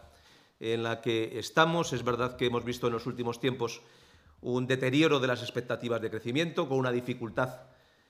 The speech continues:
en términos de inflación, de que muchas personas lleguen a fin de mes, de acceso al crédito, pero también estamos viendo, a su vez, que Castilla y León encabeza los puestos en cuanto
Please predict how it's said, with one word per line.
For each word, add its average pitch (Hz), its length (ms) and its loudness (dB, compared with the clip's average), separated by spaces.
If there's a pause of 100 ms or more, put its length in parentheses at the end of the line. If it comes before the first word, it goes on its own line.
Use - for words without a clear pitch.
(180)
en 113 400 -2
términos 123 440 0
de 120 360 0
inflación, 147 760 2
de 123 100 0
que 120 120 -4
muchas 131 280 -2
personas 120 360 -4
lleguen 120 260 0
a 113 40 -6
fin 113 180 -6
de 113 100 -2
mes, 156 240 4
de 131 100 2
acceso 120 640 0
al 107 240 -2
crédito, 160 580 2 (300)
pero 123 160 4
también 135 300 2
estamos 151 320 2
viendo, 156 480 6
a 143 60 4
su 139 120 0
vez, 139 160 4
que 147 120 -2
Castilla 135 360 0
y 135 40 2
León 143 180 2
encabeza 135 640 2
los 123 160 -2
puestos 139 480 -2
en 123 80 -4
cuanto 117 640 0